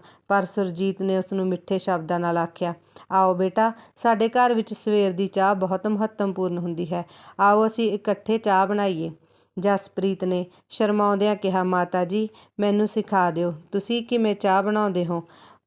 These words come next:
ਉਹ ਦੋਵੇਂ ਰਸੋਈ ਵਿੱਚ ਚਾਹ ਬਣਾਉਣ ਲੱਗੀਆਂ। ਸੁਰਜੀਤ ਨੇ ਦੱਸਿਆ ਕਿ ਉਹ ਕਿਵੇਂ ਚਾਹ ਵਿੱਚ ਥੋੜ੍ਹਾ ਜਿਹਾ ਅਦਰਕ, ਇਲਾਇਚੀ ਤੇ ਚਾਹ ਦਾ ਮਿਲਾਉਂਦੀ ਹੈ ਤੇ ਚਾਹ ਬਹੁਤ ਵਧੀਆ ਬਣਦੀ ਹੈ। ਜਸਪ੍ਰੀਤ ਨੇ ਧਿਆਨ ਨਾਲ ਸਾਰੇ,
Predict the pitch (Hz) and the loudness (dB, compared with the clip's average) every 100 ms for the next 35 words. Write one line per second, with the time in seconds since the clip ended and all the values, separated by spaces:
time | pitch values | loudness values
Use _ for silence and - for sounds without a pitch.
0 | _ 202 226 214 202 208 226 214 208 196 | _ 0 2 2 0 2 0 0 0 2
1 | 185 185 185 - 185 190 214 208 196 180 | 0 -4 -6 0 2 2 2 0 2 0
2 | 156 165 165 - - _ - 214 180 214 | -2 -4 -4 -6 -20 _ -2 -2 0 -2
3 | 208 208 202 214 220 208 190 185 226 214 | 0 0 2 0 -2 0 0 0 -2 0
4 | 240 233 233 220 226 220 196 208 214 208 | 0 -2 -2 0 0 0 2 2 -2 -8
5 | - 185 202 185 185 180 170 165 214 214 | -4 0 0 -2 -4 -2 -2 -2 -2 -4
6 | 226 - _ - _ 208 208 196 190 190 | -10 -10 _ -20 _ 0 2 4 2 0
7 | 208 202 202 - _ _ _ 233 233 220 | -2 -2 -6 -20 _ _ _ -2 2 4
8 | 214 233 247 180 208 202 196 190 196 196 | 4 4 0 0 0 2 2 0 -2 -2
9 | 220 240 240 220 208 220 220 - 190 185 | -2 -2 -2 0 4 2 0 -8 -6 -2
10 | 202 202 226 - - _ 185 185 226 220 | -2 -2 -6 -6 -20 _ -2 0 0 2
11 | 220 208 165 170 156 - _ _ _ 196 | 2 0 -2 -2 -4 -6 _ _ _ 0
12 | 208 202 - 202 196 196 190 226 226 220 | 0 0 -2 -2 0 -2 -2 0 0 0
13 | 196 190 - 190 190 220 | 0 -4 -2 0 2 0